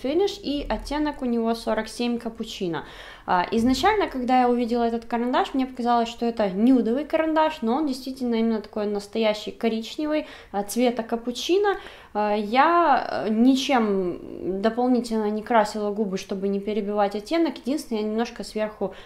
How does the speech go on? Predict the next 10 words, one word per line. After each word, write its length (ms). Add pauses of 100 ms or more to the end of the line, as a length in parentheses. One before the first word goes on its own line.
(120)
бальзамом 640
вот 100
так 220
вот 80
буквально 460
промокнула 640
губы 320
для 180
того, 220
чтобы, 440